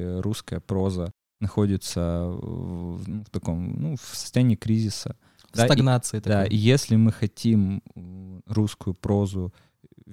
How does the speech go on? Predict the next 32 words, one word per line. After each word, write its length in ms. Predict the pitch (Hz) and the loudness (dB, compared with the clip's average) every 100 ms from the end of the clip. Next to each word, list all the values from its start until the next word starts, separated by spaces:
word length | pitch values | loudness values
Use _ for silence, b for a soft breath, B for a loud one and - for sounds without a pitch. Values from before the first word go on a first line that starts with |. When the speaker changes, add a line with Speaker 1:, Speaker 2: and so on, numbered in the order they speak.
| 95 | -20
Speaker 1:
вернуть, 600 | 95 95 101 113 127 113 | -18 -4 4 6 8 8
да, 160 | 110 123 | 6 6
вот 160 | 101 | 4
ей 100 | 107 | 4
вот 120 | 98 104 | 4 2
этот 160 | 98 | 0
статус 360 | - 131 107 - | 2 2 2 0
русской 560 | 95 101 120 131 - | 2 6 6 4 -2
прозы, 440 | 95 101 98 92 90 | -2 0 0 0 -4
чтобы 280 | - 92 90 | -8 -8 -8
когда 300 | 98 95 98 | -6 -4 -4
человек 340 | - 98 101 | -2 0 0
это 120 | - | -4
произносил, 560 | - 98 95 92 143 147 | -6 -2 0 0 0 0
да, 220 | 101 98 | 0 2
он 120 | 98 | 2
понимал, 320 | 101 95 98 95 | 2 0 0 -2
что 280 | - 92 | -6 -6
кто-то 360 | 90 - 101 98 | -6 -2 0 0
там 240 | 90 87 90 _ | -2 -4 -6 _
учит 260 | - 113 113 | -6 -2 0
русский 300 | 101 - - | -2 -2 0
язык 200 | 113 113 | 0 0
для 140 | 101 95 | -2 -4
того, 220 | 95 92 | -4 -4
чтобы 280 | - 90 87 | -6 -14 -16
прочитать 540 | - 87 - 95 85 | -14 -14 -8 -6 -6
вообще 220 | 107 - | -10 -10
эту 180 | 107 - | -10 -8
русскую 340 | 95 87 - 95 | -8 -8 -10 -12
прозу 320 | 113 123 113 | -6 -4 -2
великую, 580 | 104 101 95 - 101 | -4 -8 -12 -12 -8